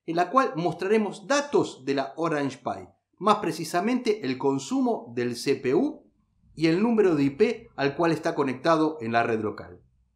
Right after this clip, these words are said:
Todo a continuación.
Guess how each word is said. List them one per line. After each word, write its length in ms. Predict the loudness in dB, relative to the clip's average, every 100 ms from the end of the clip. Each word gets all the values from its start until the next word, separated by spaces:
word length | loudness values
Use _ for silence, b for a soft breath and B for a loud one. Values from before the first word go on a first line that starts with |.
| _ _ _ _
Todo 720 | 2 4 6 6 4 -4 -16 _ _ _ _ _ _ _ _ _
a 180 | -2 0
continuación. 960 | -2 0 0 0 -2 -4 -6 -10